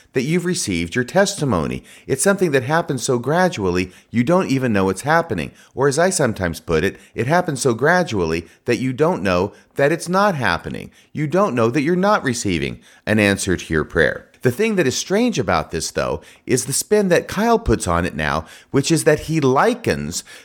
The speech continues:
the gradual answering of your prayer, so gradual you don't even know it's happening, to Joseph Smith's first vision, which of course he's referencing when he says, "It will descend upon you gradually, as it did upon Joseph."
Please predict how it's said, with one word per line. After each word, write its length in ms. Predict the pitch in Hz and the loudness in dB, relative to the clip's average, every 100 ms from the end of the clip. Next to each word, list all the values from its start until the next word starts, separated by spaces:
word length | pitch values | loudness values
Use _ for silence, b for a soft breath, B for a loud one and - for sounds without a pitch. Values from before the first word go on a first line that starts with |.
| B | B
the 160 | - - | -4 -2
gradual 600 | 92 139 180 196 175 165 | 2 2 2 2 2 2
answering 540 | 127 156 180 156 127 110 | 2 0 0 0 2 2
of 100 | 92 | 2
your 140 | 92 | 0
prayer, 440 | 85 - 170 117 82 | -2 -2 2 2 2
so 200 | - 147 | 0 0
gradual 480 | 120 143 143 139 | 2 2 2 0
you 100 | 117 | 0
don't 200 | 107 120 | 2 0
even 180 | 123 107 | 0 0
know 100 | 98 | 0
it's 120 | 87 | -2
happening, 500 | 92 104 113 143 170 160 B B - | 0 0 0 -4 -4 -8 B B -4
to 100 | 120 | 0
Joseph 380 | 151 175 175 | 2 2 0
Smith's 320 | - 113 107 - | -2 0 0 0
first 360 | - 113 - | 0 0 -2
vision, 460 | 101 156 190 92 98 B B | -2 0 0 -2 -4 B B
which 160 | 175 208 | 0 2
of 100 | - | 0
course 300 | 107 107 - | 0 0 0
he's 160 | 104 | -2
referencing 640 | 117 208 147 113 98 98 92 | 0 0 2 0 2 0 0
when 140 | 98 | 0
he 120 | 113 | 0
says, 380 | 123 - 80 90 - B B | 0 0 2 0 -4 B B
"It 120 | 123 | 0
will 120 | 131 | 2
descend 420 | 127 123 143 165 | 0 0 0 0
upon 360 | 160 - 104 107 | 0 0 0 0
you 140 | 127 | -2
gradually, 760 | 131 95 80 78 87 82 82 98 B B | 0 2 2 0 -2 -2 -2 -4 B B
as 200 | - 143 | 0 0
it 120 | 170 135 | 0 0
did 200 | 107 110 | 2 2
upon 320 | 98 107 110 | 0 -2 0
Joseph." 500 | 131 196 - 71 | 2 2 2 -4